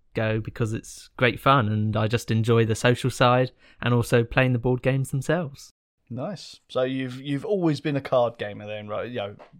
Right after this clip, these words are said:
Speaker 2: primarily Pokemon.
Speaker 1: Yeah, so from, from the start, um, I've always been into card games, um, from the start with Yu-Gi-Oh! and Pokemon. Um, however,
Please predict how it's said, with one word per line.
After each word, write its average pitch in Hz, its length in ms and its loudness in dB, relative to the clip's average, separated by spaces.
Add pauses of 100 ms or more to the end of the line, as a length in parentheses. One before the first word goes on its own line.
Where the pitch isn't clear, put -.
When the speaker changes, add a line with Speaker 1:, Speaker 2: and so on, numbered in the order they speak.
(160)
Speaker 2:
primarily 143 540 2
Pokemon. 101 420 -12 (240)
Speaker 1:
Yeah, 139 160 4
so 123 180 2
from, 214 280 2
from 233 280 2
the 165 80 4
start, 127 440 8
um, 117 360 6
I've 135 220 2
always 123 240 6
been 117 220 0
into 110 220 -4
card 110 280 2
games, 101 420 -4
um, 98 560 2 (360)
from 110 200 2
the 101 80 2
start 101 440 4
with 98 260 4
Yu-Gi-Oh! 104 420 4
and 98 140 -2
Pokemon. 98 580 -2
Um, 104 280 2
however, 101 600 2